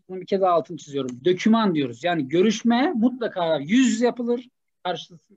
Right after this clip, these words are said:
karşınızdaki insanı konuşturmamız lazım ve, e, mutlaka bu konuşma içerisinde onun jest ve mimiklerine varıncaya kadar, e, dikkat etmemiz lazım sevgili dostlarım. Dolayısıyla kişilerin düşüncelerini konuşma yoluyla almış olduğumuz, e, bir, e,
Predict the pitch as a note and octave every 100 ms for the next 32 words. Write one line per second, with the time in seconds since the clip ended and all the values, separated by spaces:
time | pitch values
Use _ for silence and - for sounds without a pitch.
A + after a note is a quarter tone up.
0 | _ F#3+ F#3+ F#3+ F#3+ F#3+ G#3+ F#3 F#3+ D#3+
1 | D#3+ F3 - G3 G#3 G3+ G#3 G3 A3+ B3
2 | - _ _ _ E3 G3+ A#3 A#3 _ _
3 | _ - E3+ E3 G3+ E3+ G#3 G3 F#3+ F#3+
4 | G3+ G3+ F3+ F#3+ G#3 A#3+ - _ _ -
5 | F#3 - F3 G3 G3 F#3+ F3 F3+ F#3 F3
6 | F3+ F#3 E3+ F#3 F#3 F3 D#3+ E3 A#3 B3+
7 | _ _ _ _ D#3 D#3 D3+ D3 D3 C3+
8 | D3+ G3+ F#3 D#3+ D#3 C#3+ D#3 G3+ E3+ F3+
9 | D#3 - B2 C#3 A#3 A#3 A#3+ G3 E3 -
10 | _ - G3 G#3 G3+ A3 F#3 - G3+ G3
11 | F#3+ F3 E3+ G#3 - F#3+ F#3+ G#3+ G3 E3
12 | D3 C#3+ E3 F3+ F#3+ - F3+ D#3 E3 E3
13 | A#3+ B3+ - _ _ _ _ E3 D#3 D3+
14 | G#3 A3 B3+ - _ -